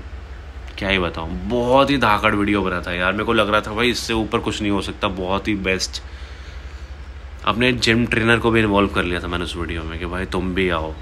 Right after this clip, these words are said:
बहुत धाकड़ video बनाएंगे, बहुत मज़ा आएगा। लेकिन साला, मतलब, होता है ना यार कि कई बार हम अपने ना impatient होके जल्दी जल्दी में, मैं तुरंत react कर दिया। बस message आया जैसे ही phone का कि मैं, memory almost full हो गई है, delete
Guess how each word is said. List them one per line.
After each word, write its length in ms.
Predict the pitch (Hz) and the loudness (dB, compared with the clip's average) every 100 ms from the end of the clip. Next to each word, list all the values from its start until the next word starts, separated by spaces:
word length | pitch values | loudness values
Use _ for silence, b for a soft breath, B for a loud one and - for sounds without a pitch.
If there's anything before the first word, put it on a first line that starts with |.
| - - | -12 -8
बहुत 240 | 82 95 92 | 0 0 2
धाकड़ 300 | 87 101 92 | 0 2 2
video 280 | 92 90 85 | 2 0 0
बनाएंगे, 340 | 85 82 85 | 0 -2 -2
बहुत 220 | 78 87 87 | -2 -2 -2
मज़ा 260 | 85 85 | -2 -2
आएगा। 220 | 80 80 | -2 -4
लेकिन 300 | 82 85 87 | -6 -6 -6
साला, 520 | - - 87 90 - - B B B B B B B B B - | -6 -6 -4 -4 -4 -8 B B B B B B B B B -6
मतलब, 200 | 107 92 | -4 -2
होता 280 | 95 98 98 | -2 2 2
है 60 | |
ना 60 | 98 | 4
यार 200 | 101 98 | 4 2
कि 180 | - 95 87 - - - - - - - - - - - | 0 -4 -4 -6 -10 -10 -12 -12 -12 -12 -12 -12 -8 2
कई 140 | 120 | 4
बार 180 | 117 127 | 6 4
हम 140 | 117 110 | 4 2
अपने 240 | 110 113 | 2 2
ना 140 | 127 107 | 2 2
impatient 640 | 110 104 110 104 110 104 | 2 4 2 2 0 0
होके 200 | 101 104 | 2 2
जल्दी 300 | 101 101 104 | 2 2 2
जल्दी 320 | 101 98 98 | 0 0 -4
में, 140 | 95 95 B B B B B B - | -6 -10 B B B B B B -4
मैं 140 | 113 117 | -2 2
तुरंत 260 | 139 139 | 2 4
react 280 | 123 120 113 | 4 4 4
कर 160 | 107 90 | 0 2
दिया। 180 | 95 | 2
बस 140 | 101 101 | 2 2
message 340 | 101 98 104 | 2 2 2
आया 120 | 101 | 2
जैसे 200 | 101 98 | 2 0
ही 60 | 98 | -4
phone 180 | 98 95 | -4 -4
का 80 | 95 | -4
कि 60 | |
मैं, 200 | 95 92 87 90 90 90 92 - - | -4 -4 -4 -6 -2 0 0 -2 -8
memory 380 | 98 95 95 98 | 0 2 4 2
almost 400 | 95 92 98 - | 4 4 0 0
full 140 | 98 95 | 0 0
हो 100 | 90 | 0
गई 180 | 90 | 0
है, 160 | 98 101 | -2 -2
delete 340 | 92 90 90 | -2 -2 -4